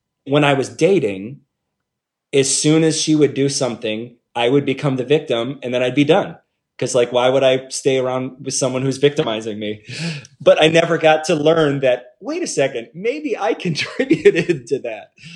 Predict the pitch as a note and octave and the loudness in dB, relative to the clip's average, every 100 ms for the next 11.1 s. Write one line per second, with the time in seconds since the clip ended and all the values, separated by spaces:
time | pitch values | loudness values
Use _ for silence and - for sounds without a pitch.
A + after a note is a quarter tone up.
0 | F3 D#3+ - _ C3+ C3+ B2 B2+ - C#3 | -18 -20 -20 _ -4 -2 -4 -10 -8 -6
1 | C3+ - G3+ C#3+ - - - C#3 B2 D3 | -6 -2 0 0 -4 -12 -6 -4 -2 0
2 | F#3+ C#3 C#3+ C3+ A2+ - F3 F#3 E2+ - | 0 -2 -6 -8 -14 -10 -8 -8 -12 -20
3 | _ _ _ _ _ C#3 B2+ A#2+ A#2+ - | _ _ _ _ _ -4 -2 -2 -6 -10
4 | - B2+ - - C3+ C#3+ C#3 C#3+ C#3+ B2+ | -8 -6 -6 -2 -2 -2 -4 -6 -4 -2
5 | A2+ A2+ A#2 A#2 A#2 A2 A#2 C3+ B2+ G2 | -4 -6 -8 -8 -8 -8 -6 -6 -6 -6
6 | G2+ - - _ A2+ A2 A2+ A2+ A2 A2 | -8 -12 -20 _ -8 -4 0 0 0 0
7 | A2 G#2+ - - - _ _ A#2+ A2+ G#2+ | 0 0 -2 -4 -8 _ _ -4 -2 -2
8 | G#2 G#2+ - - _ _ _ _ D3 C#3+ | -6 -8 -12 -16 _ _ _ _ 4 4
9 | C3+ C#3+ C3+ C3+ A2+ A2+ G2+ G2 G#2+ A2 | 4 2 2 -2 -2 -6 -6 -6 -6 -4
10 | G#2 G2+ A2 A2 A2+ - A#2 A2 G#2+ G#2 | -4 -4 -4 -4 -6 -8 -8 -4 -4 -4
11 | G2+ | -6